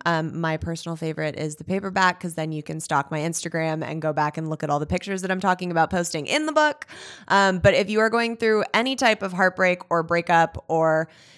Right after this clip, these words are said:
just, like, have had some shit relationships in your life or just need to learn how to love yourself and heal from some of those past relationships,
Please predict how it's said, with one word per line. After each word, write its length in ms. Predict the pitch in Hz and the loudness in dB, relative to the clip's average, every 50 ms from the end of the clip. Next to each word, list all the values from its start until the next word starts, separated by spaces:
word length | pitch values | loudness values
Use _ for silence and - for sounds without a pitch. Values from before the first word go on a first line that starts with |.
| _ _ - | _ _ -10
just, 340 | 170 160 - 196 185 175 - - | -6 0 2 2 4 4 4 2
like, 140 | 175 170 | 2 0
have 120 | - 185 175 | 0 0 2
had 180 | 190 170 165 | 2 2 2
some 100 | - 170 170 | 0 -4 -4
shit 260 | - - - 190 - | -4 -2 -2 -2 -2
relationships 640 | - 175 175 170 175 160 175 175 165 175 165 - - | 0 0 0 0 0 -2 -2 -4 -4 -4 -4 -4 -4
in 80 | 175 | -4
your 120 | 170 165 165 | -2 0 2
life 300 | 165 165 165 160 - - - _ - | 4 4 2 2 -2 -8 -14 _ -2
or 220 | - 214 233 233 | 0 2 2 2
just 200 | 226 226 226 - | 2 0 -4 -4
need 140 | 233 226 214 | -4 -2 -2
to 100 | 220 214 | 0 0
learn 160 | 214 208 208 | 0 0 2
how 80 | 208 190 | 2 2
to 80 | 185 | 2
love 180 | 180 180 175 165 | 2 0 0 0
yourself 340 | 175 175 - 175 165 165 165 | -2 -4 0 0 0 0 0
and 120 | 160 165 | -6 -8
heal 580 | 160 - - 165 165 170 170 180 190 214 226 247 | -8 -8 -4 -2 0 2 2 2 2 0 -2 -8
from 280 | - - - 240 233 247 | -12 -6 -4 -4 -2 -2
some 200 | 240 - 240 240 | -4 -4 -4 -6
of 100 | 233 233 | -6 -4
those 200 | - 240 240 226 | -2 -4 -2 0
past 300 | - 262 240 247 - - | 0 0 0 0 -2 -2
relationships, 640 | 269 254 247 247 247 - 269 254 277 269 262 269 | -4 -4 -4 -4 -4 -4 -6 -4 -2 -4 -4 -6